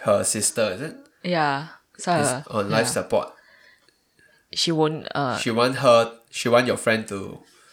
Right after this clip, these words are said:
Speaker 1: to take her off life support, right? Or something.
Speaker 2: Is it? Oh,
Speaker 1: Then
Speaker 2: no,
Speaker 1: you,
Speaker 2: I
Speaker 1: your
Speaker 2: don't
Speaker 1: friend
Speaker 2: remember
Speaker 1: said,
Speaker 2: whether,
Speaker 1: "Don't want," right?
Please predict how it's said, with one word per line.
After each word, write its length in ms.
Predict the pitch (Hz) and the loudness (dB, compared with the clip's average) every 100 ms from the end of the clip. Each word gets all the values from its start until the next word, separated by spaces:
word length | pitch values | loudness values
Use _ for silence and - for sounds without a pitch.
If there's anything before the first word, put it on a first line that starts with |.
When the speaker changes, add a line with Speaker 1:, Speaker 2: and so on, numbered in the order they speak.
| _ _ _ _ _ - | _ _ _ _ _ -12
Speaker 1:
to 140 | 95 | -10
take 240 | - 120 | -4 -4
her 120 | 123 107 | 0 0
off 280 | - 101 | 0 -2
life 120 | 104 104 | -4 -4
support, 300 | 95 87 - | -6 -8 -8
right? 140 | 62 - | -12 -16
Or 60 | |
something. 320 | - 113 101 57 | -16 -14 -16 -10
Speaker 2:
Is 120 | 202 247 | -2 0
it? 180 | 349 - _ _ - | 0 -2 _ _ 6
Oh, 220 | 196 156 - | 8 8 6
Speaker 1:
Then 120 | 107 | 4
Speaker 2:
no, 40 | 135 | 4
Speaker 1:
you, 120 | 117 | 6
Speaker 2:
I 60 | 202 | 8
Speaker 1:
your 40 | |
Speaker 2:
don't 160 | 208 320 | 8 10
Speaker 1:
friend 160 | 247 254 | 10 12
Speaker 2:
remember 40 | |
Speaker 1:
said, 100 | 247 | 12
Speaker 2:
whether, 180 | 208 202 | 12 10
Speaker 1:
"Don't 120 | 208 202 | 10 6
want," 140 | 147 | 2
right? 200 | - - | -6 -10